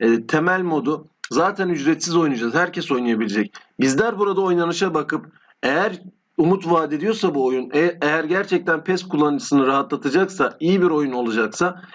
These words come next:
e, zaten ya da ben beğenmedim ama sen beğendin. İşte o zaman beğendiğin zaman MyClub oynamaya devam edeceksen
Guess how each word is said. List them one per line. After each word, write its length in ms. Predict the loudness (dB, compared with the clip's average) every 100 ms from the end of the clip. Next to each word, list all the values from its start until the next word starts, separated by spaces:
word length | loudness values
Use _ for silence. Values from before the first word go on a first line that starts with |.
| -4
e, 100 | -2
zaten 520 | 2 0 0 -4 -6 -2
ya 220 | 0 0
da 300 | 0 -4 -10 _
ben 480 | -8 -2 0 0 0
beğenmedim 440 | -2 -2 -2 -2
ama 180 | 0 -2
sen 340 | -2 -2 0 0
beğendin. 340 | 0 -2 -2
İşte 220 | -2 0
o 60 | 0
zaman 280 | 0 0 0
beğendiğin 400 | 0 0 0 0
zaman 380 | 0 0 -2 -8 -20 -6 0
MyClub 440 | 0 0 -2 0
oynamaya 400 | 0 2 2 2
devam 200 | 2 0
edeceksen 640 | -2 0 0 0 -2 -4